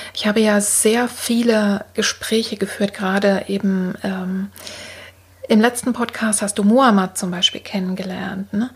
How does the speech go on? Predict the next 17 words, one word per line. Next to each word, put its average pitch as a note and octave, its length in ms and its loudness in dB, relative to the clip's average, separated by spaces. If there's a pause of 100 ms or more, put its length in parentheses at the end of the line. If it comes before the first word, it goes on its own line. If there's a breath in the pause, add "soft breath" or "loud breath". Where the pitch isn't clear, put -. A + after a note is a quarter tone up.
(520 loud breath)
Der G3+ 600 4
als G3 500 -2
Geflüchteter G3+ 880 0
von G3 320 2
Syrien G3 840 2
seit F#3+ 220 -4
fünf G#3 220 0
Jahren G3 220 0
jetzt G3 200 -2
hierher A3 560 0 (280 loud breath)
gekommen G#3+ 420 0
ist G#3 140 -2
und G#3 140 -2
schon A3+ 160 2
als - 240 0
kleines G3+ 460 2
Kind, C#4 480 0